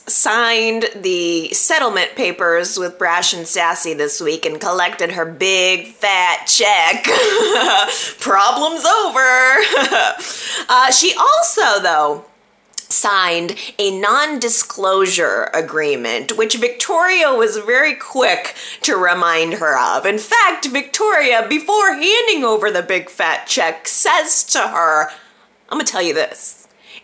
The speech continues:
If word gets out, any word of this gets out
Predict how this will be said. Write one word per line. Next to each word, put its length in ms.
If 360
word 540
gets 340
out, 420
any 200
word 360
of 140
this 400
gets 240
out 380